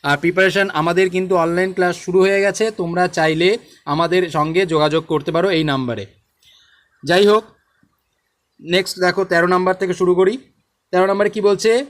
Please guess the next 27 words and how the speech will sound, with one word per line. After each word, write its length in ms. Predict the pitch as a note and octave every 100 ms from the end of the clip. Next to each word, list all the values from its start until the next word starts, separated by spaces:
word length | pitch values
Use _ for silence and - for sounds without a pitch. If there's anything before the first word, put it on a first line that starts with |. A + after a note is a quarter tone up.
| _ -
ভগবা-, 480 | D#3+ F3+ G3+ G3+ F3+
ভগবান 500 | E3 F3+ G3 G3+ G3+
শঙ্কর 540 | F#3 F#3 F#3 G3 F#3+
মে 260 | G3 E3 F#3+ - _ _ _ -
किसम-, 300 | F#3 F3+ F3+
আহ, 260 | D#3+ D#3+
ভগবান 360 | D3 D#3+ G3 G3
শঙ্কর 380 | F3+ F3 F#3+ F#3+
কে 180 | F#3+
ডমরু 540 | F3+ E3+ E3+ F#3+ G3+ F#3 F3 F3
সে 200 | D#3 F#3+
নিকল 380 | F3 E3+ F#3 F#3
কর 220 | F#3+ E3 D#3+
পাণিনি 360 | E3 E3 F#3 F#3+
কিতনে 480 | F3 F#3+ F#3 G#3+ G#3
সূত্র 420 | - F#3 - F#3+
প্রাপ্ত 380 | F#3 F3 E3+ -
হুয়ে? 140 | C#3+
পাণিনি, 460 | A#2 C#3 F3 F3+ F#3+ _ - - - C#3+ _ _ _
পাণিনি 300 | E3 E3+ G3
কো 140 | G3+ G#3
কিতনে 320 | F#3+ F3+ G3
সূত্র 260 | G#3 F3 F#3+
প্রাপ্ত 320 | F3+ D#3+ D3+
হুয়ে? 160 | A#2 - _ -
দেখো, 200 | E3 C#3+
ভগবান, 560 | B2 C3+ D3 F3 G3